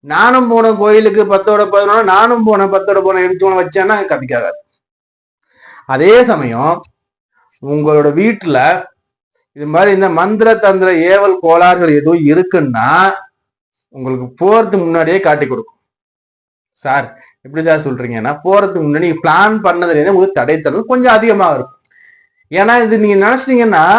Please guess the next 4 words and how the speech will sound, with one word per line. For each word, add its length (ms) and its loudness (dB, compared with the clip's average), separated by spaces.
நம்ம 240 -2
நினைக்கிறது 600 0
மத்த 360 0
மனிதருக்கு 460 2